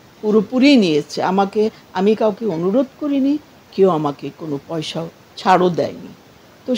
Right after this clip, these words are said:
সেইভাবে আমাকে অনেক কষ্ট করে ছবিটি করতে হয়েছে। আমার কাছে তো, আমি তো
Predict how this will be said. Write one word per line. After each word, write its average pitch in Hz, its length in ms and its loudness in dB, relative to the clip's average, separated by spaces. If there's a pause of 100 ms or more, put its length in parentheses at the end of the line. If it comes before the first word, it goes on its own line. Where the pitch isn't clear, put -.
সেইভাবে 277 480 0 (160)
আমাকে 214 300 -4 (160)
অনেক 220 260 2
কষ্ট 208 300 -6 (140)
করে 269 160 -4 (160)
ছবিটি 208 320 -8 (100)
করতে 190 260 -8 (100)
হয়েছে। - 340 -10 (640)
আমার 180 340 -2
কাছে 214 200 -6 (100)
তো, - 60 -6 (140)
আমি 190 160 0 (120)
তো 254 60 0